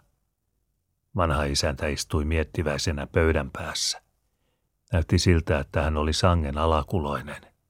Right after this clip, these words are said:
Hän ei lausunut ainoatakaan sanaa, istui vaan hiljaisena ja miettivän näköisenä. Olin huomaavinani,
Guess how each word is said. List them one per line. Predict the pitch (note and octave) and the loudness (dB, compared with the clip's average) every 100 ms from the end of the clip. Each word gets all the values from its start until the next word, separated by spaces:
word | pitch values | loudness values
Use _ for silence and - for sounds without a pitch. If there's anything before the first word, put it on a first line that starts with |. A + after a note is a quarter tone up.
| _ _ _ _ _ _ _ - | _ _ _ _ _ _ _ -6
Hän | D2+ | -2
ei | C#2 | 0
lausunut | D2 C#2+ F2+ D2 - | 0 0 -2 -2 2
ainoatakaan | E2+ E2 D2 - D#2+ D#2 D2 | 4 4 2 -2 -4 -4 -2
sanaa, | - D#2+ D#2 C#2 - - _ _ _ _ - | 0 2 2 -2 -6 -14 _ _ _ _ 0
istui | F2 - - C#2 C#2+ | 0 -2 -6 -4 0
vaan | D#2+ C#2+ | 0 2
hiljaisena | E2+ E2 D2+ D2 - E2+ D2 | 2 2 0 -2 -2 -4 -4
ja | C#2 | -4
miettivän | D#2 E2 - - D2 C#2+ | 0 0 -2 -4 -4 -6
näköisenä. | C#2+ D2+ E2 D2 - F2 D2+ - _ _ _ _ _ _ _ _ _ _ | -6 -4 -2 -2 -2 -4 -6 -12 _ _ _ _ _ _ _ _ _ _
Olin | E2 C#2+ C#2+ | -4 -2 6
huomaavinani, | E2+ D#2+ D2+ D2 C#2+ C#2 C#2 - | 6 6 4 -2 -6 -8 -8 -12